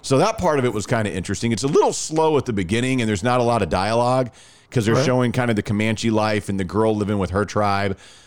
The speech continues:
Speaker 1: But once they get into it, man, I mean, it, it's obviously with the special effects that we have now, like, stuff like this with the alien and, and his,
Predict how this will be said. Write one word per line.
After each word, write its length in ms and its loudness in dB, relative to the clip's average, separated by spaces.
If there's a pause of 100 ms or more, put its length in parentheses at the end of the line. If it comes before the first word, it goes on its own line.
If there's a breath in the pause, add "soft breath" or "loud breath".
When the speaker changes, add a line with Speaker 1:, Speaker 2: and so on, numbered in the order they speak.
(120 loud breath)
Speaker 1:
But 100 -4
once 280 0
they 160 0
get 140 0
into 280 2
it, 100 0
man, 280 0
I 40 0
mean, 180 0
it, 220 -2
it's 360 -4 (300 soft breath)
obviously 440 0
with 140 0
the 60 -2
special 400 0
effects 360 0
that 100 0
we 120 2
have 220 2
now, 380 0
like, 160 -2
stuff 280 -2
like 160 -2
this 220 2
with 120 -2
the 160 0
alien 480 0
and, 120 -4
and 360 -4
his, 500 -2